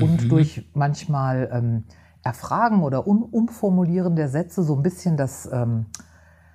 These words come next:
Speaker 1: äh, das Emotionale rauszunehmen und mehr auf diesen
Speaker 2: Ah,
Speaker 1: sachlichen
Speaker 2: okay.
Speaker 1: Grund wieder zu gehen.
Speaker 2: Ja.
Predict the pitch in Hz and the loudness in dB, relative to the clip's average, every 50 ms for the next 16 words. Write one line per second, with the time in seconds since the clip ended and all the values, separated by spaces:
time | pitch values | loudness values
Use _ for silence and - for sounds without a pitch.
0 | - _ _ _ _ _ _ _ _ _ _ _ _ _ 165 147 131 123 120 110 | -20 _ _ _ _ _ _ _ _ _ _ _ _ _ 2 4 4 4 4 2
1 | 131 131 - - 165 160 147 - - 135 135 143 170 190 180 - 123 135 180 226 | 0 -2 2 4 4 4 4 2 0 0 2 2 2 2 2 2 2 2 2 2
2 | 226 - - - 214 202 196 202 196 190 175 165 165 160 160 - 160 156 165 165 | 0 -4 -4 0 4 6 6 6 6 4 2 2 2 0 2 4 4 4 4 4
3 | - 143 143 - - 156 135 120 117 120 156 165 - - 185 - 104 - 131 95 | 2 2 -2 0 0 2 4 4 4 4 4 2 4 2 0 2 2 0 0 0
4 | 101 135 131 127 120 - 131 120 120 117 117 - - 127 117 110 113 117 135 175 | 0 0 0 0 0 -2 -2 -2 -2 -4 -4 -6 -6 -6 -4 -2 -2 0 0 0
5 | 214 277 262 - - _ _ _ _ - 120 117 110 - | -2 -2 -4 -12 -20 _ _ _ _ -4 -2 -2 -2 -4